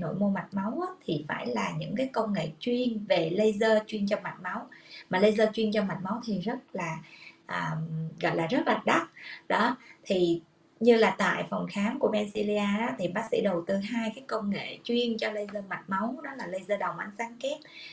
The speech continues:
cộng thêm công nghệ tái tạo màng đáy. Thì thật sự á,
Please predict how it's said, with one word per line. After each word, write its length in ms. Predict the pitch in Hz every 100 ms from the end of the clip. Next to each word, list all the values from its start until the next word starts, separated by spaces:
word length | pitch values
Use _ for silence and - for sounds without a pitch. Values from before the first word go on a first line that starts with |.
| -
cộng 260 | 180 151 -
thêm 200 | 214 208
công 160 | 202
nghệ 140 | 175 -
tái 120 | 240
tạo 140 | - 156
màng 180 | 160 165
đáy. 260 | 180 240 - - - -
Thì 100 | 202
thật 220 | 202 185
sự 380 | - 170 160 185
á, 100 | 269